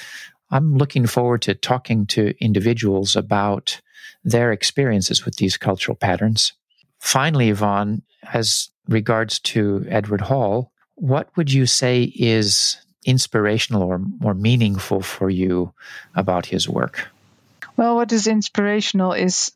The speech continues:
Speaker 2: it's about those small things that can be so powerful and, and important, what you say about the smile, but it can be anything. It can be literally any, anything. I have a friend and she got a baby,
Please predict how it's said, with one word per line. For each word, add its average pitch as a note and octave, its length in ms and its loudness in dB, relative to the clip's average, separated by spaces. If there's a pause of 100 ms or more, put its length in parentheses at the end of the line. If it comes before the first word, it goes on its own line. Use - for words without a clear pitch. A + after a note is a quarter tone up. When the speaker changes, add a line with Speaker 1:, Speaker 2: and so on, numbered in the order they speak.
(140)
Speaker 2:
it's - 160 -2
about F#3+ 260 -2
those F#3+ 140 0
small G#3+ 400 2
things G3+ 480 2
that F#3 180 -6
can F#3 240 2
be F3+ 300 0
so - 240 0
powerful F3 640 0
and, D#3+ 260 -2
and D#3+ 180 0
important, D#3+ 680 0
what - 160 -4
you F3 60 2
say E3 440 0 (640)
about D#3+ 360 2
the E3 60 2
smile, F3+ 640 0 (240)
but F#3 120 0
it F#3 100 -6
can G3 200 2
be F#3 180 2
anything. F#3+ 500 2
It E3 140 0
can F3+ 160 2
be F3 80 4
literally E3+ 420 2
any, D#3+ 460 2
anything. E3 420 0
I D#3+ 80 2
have E3 160 -2
a F3 40 0
friend F3 500 0
and E3+ 180 0
she - 380 -2
got F3+ 180 0
a F3+ 40 -2
baby, F3 480 0